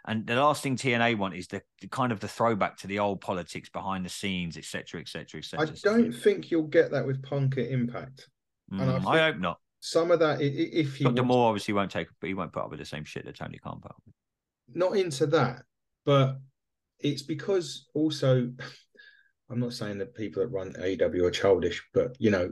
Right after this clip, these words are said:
Speaker 2: it was one-upmanship, wasn't it? It was
Speaker 1: Oh, it was,
Speaker 2: poking
Speaker 1: yeah.
Speaker 2: the bear, you know, and I, and I don't think you will get that a lot. The characters, it, it'll probably, if he,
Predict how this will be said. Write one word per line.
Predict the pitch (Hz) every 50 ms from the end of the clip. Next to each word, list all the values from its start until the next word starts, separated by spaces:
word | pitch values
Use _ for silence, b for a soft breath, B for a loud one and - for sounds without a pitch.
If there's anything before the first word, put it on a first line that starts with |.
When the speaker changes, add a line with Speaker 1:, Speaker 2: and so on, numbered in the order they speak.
| - -
Speaker 2:
it | 127 113 120
was | 123 127 123 113
one-upmanship, | - 104 110 107 104 101 - - 90 85 82 - - -
wasn't | - 87 82 80 143
it? | 135 135 -
It | - 107 95 -
was | 110 104 104 101 92 - - - - -
Speaker 1:
Oh, | 160 160 151 139 110 98 -
it | -
was, | - - - - -
Speaker 2:
poking | - 139 143 135 135 - 139 131 120
Speaker 1:
yeah. | 120
Speaker 2:
the | 120
bear, | 113 131 120 117 107 95 85 80 82
you | 90 98 95
know, | 92 90 92 98 -
and | 101 113 117
I, | 120 120
and | 143 139
I | 135 135 135 - - -
don't | 151 143 151 156 156 156 - -
think | - - 143 135 135 135 - -
you | 123 117
will | 117 110 - - -
get | 135 131 127 131 135 - -
that | - 78 76 - - _ _ _ _ _ _ _ _ _ _ _ _ _ _ _ _ -
a | 101 101
lot. | 104 110 98 - - - - 69 69 69 87
The | 127 120
characters, | - - 143 143 143 131 - 131 120 113
it, | 117 123 123 117 - - 123 B B B B B
it'll | - 151 143 - 175 160 135
probably, | - 226 202 147 107 90
if | 135 -
he, | 143 135 135